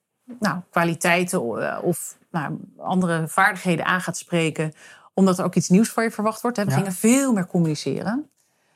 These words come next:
Speaker 1: Ik zelf ook, hè, ging in één keer niet alleen maar voor mijn eigen team, eh, en het team eromheen, maar we hadden de hele organisatie regelmatig bij elkaar via, eh, dan de digitale middelen. Maar, ehm,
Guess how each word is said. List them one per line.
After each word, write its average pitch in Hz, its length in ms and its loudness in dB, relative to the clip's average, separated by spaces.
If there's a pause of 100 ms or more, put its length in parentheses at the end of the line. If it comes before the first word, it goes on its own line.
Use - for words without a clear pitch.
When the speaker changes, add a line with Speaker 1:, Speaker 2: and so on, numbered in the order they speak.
Speaker 1:
Ik - 160 -2
zelf 131 300 -4
ook, - 200 0
hè, 214 140 2
ging 151 200 -4
in 143 80 -2
één 160 120 0
keer 160 120 0
niet 165 160 4
alleen 151 140 0
maar 156 100 0
voor 160 100 -2
mijn 127 140 0
eigen 170 240 -4
team, 165 340 4
eh, 143 300 0
en 156 80 0
het 160 120 -2
team 170 200 0
eromheen, 175 440 2
maar - 100 -8
we - 60 -18
hadden 151 180 -8
de 160 80 0
hele 196 360 4
organisatie 185 680 -2
regelmatig 202 840 2
bij 185 120 2
elkaar 180 500 2
via, 214 420 2
eh, 175 200 0
dan 170 240 0 (100)
de 180 120 4
digitale 165 460 0
middelen. 196 340 2
Maar, 160 240 0 (640)
ehm, 160 400 -2